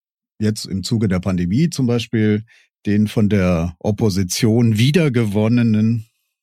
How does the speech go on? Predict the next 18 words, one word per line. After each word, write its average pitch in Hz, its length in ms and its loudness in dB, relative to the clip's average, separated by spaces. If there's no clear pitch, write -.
Städten 123 600 0
den 113 240 0
Geldhahn 95 680 0
etwas 107 340 -2
abgedreht 92 560 -4
hat 117 320 -2
und 104 260 -4
die 104 100 0
Fidesz-regierten 107 920 0
Gemeinden 104 540 0
bekommen 95 360 0
einfach 90 300 -2
mehr 87 260 0
Geld. 78 280 -4
Deswegen 95 360 -2
gab 101 220 0
es 110 160 -4
auch 101 320 -6